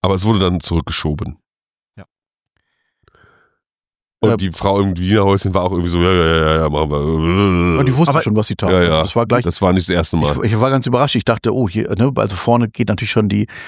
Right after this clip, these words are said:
Speaker 3: Rücklaufsperre dann auch los.
Speaker 1: Ja.
Speaker 3: Und wir fuhren so hoch. Ich dachte, oh, jetzt haben wir ein Problem. Aber nee, der Haken ist halt weiter hinten, deswegen ging das.
Speaker 1: <laughs>
Speaker 2: Aber Sven, du hattest doch gesagt vorher, ähm, da steht irgendwas mit, dürfen nur fünf Erwachsene fahren.
Speaker 3: Draußen steht ein Schild,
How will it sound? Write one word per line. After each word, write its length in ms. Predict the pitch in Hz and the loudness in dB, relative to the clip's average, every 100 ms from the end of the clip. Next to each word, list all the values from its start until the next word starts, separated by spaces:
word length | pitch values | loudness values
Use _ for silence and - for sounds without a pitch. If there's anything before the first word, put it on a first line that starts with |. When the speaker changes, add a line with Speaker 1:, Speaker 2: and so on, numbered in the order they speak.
| - - | -8 -6
Speaker 3:
Rücklaufsperre 640 | - 120 95 - 101 98 | 0 0 0 -2 0 0
dann 200 | 104 98 | 0 0
auch 160 | 104 104 | -2 -2
los. 260 | 101 131 | 0 2
Speaker 1:
Ja. 140 | 98 92 - - | 0 0 -6 -6
Speaker 3:
Und 180 | - 87 | -2 0
wir 80 | 101 | 2
fuhren 220 | 139 110 | 2 2
so 120 | 98 | 2
hoch. 200 | 110 151 | 2 2
Ich 40 | |
dachte, 280 | 107 95 - | 0 -4 -4
oh, 160 | - 92 | -6 -6
jetzt 180 | 82 - | -6 0
haben 80 | |
wir 60 | 151 | 0
ein 80 | 143 | 0
Problem. 480 | 156 143 147 110 85 | -2 0 0 2 0
Aber 180 | 123 | 0
nee, 240 | 131 131 127 - - - - _ _ _ _ - | 2 2 0 -4 -18 -20 -20 _ _ _ _ -2
der 180 | 120 107 | 0 0
Haken 260 | 113 104 | 0 0
ist 140 | 101 104 | 0 0
halt 100 | 92 | 0
weiter 200 | 90 87 | 0 0
hinten, 260 | 90 - | -2 -4
deswegen 320 | 92 - - 82 | -8 -8 -8 -8
ging 220 | - 78 | -8 -4
das. 260 | - 107 - | -4 -4 -4
Speaker 1:
<laughs> 240 | - - | -4 -2
Speaker 2:
Aber 120 | 113 | -2
Sven, 180 | 101 123 | 0 0
du 80 | 110 | 0
hattest 240 | - 123 | -2 -4
doch 180 | 120 - | -6 -4
gesagt 360 | - 104 131 - | 0 0 0 0
vorher, 340 | 135 135 131 110 110 110 | 2 2 2 2 2 2
ähm, 380 | 107 104 90 87 - | -2 -6 -6 -8 -2
da 160 | 104 | -2
steht 240 | 101 117 113 | 0 0 0
irgendwas 280 | 107 117 - | -2 -2 -2
mit, 140 | 104 107 | -4 -2
dürfen 360 | 107 123 139 | 0 2 2
nur 120 | 127 | 0
fünf 200 | 120 131 | 0 -2
Erwachsene 440 | 117 117 120 104 87 | 0 0 0 0 -2
fahren. 380 | - 80 82 82 _ - | -2 -4 -4 -10 _ -6
Speaker 3:
Draußen 300 | 95 135 160 | 0 0 2
steht 200 | 147 127 | 2 2
ein 20 | |
Schild, 400 | - 156 240 - | 2 2 0 -4